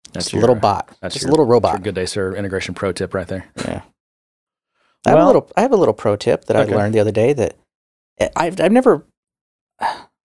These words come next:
Speaker 2: I've never really had this problem where I really wanted to test how my interface performed when there was very little bandwidth.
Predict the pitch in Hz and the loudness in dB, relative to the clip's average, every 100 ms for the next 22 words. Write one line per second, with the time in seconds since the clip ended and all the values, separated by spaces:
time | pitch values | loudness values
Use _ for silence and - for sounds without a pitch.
0 | - 160 240 196 156 147 151 135 - - | -2 2 6 6 4 2 0 0 -2 0
1 | 117 151 147 117 107 117 131 123 117 98 | 2 2 0 2 2 2 2 2 0 -2
2 | - 107 120 - - _ _ _ - 113 | -4 -4 -4 -6 -16 _ _ _ -2 2
3 | 113 104 101 - _ _ - 120 113 113 | 2 2 0 -6 _ _ -2 0 2 0
4 | 110 - - 101 113 120 - - 127 135 | 0 -6 -2 0 0 0 -6 -14 -16 -16
5 | - 113 107 104 104 - - 104 113 - | -4 0 2 2 0 -4 -12 -12 -6 2
6 | 107 107 107 101 92 95 123 151 | 2 4 0 0 0 0 0 -2